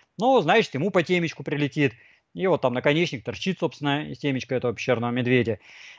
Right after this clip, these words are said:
Э, ну, правда, бывает так, что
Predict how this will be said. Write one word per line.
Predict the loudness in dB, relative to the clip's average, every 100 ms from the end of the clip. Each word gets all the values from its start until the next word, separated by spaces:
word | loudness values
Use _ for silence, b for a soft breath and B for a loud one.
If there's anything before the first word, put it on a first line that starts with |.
| -2
Э, | 4 6 6 6 6 4 2 0
ну, | -4
правда, | -2 4 4 4
бывает | 2 2 2 0 0
так, | 0 0
что | -6 -2 2 2 0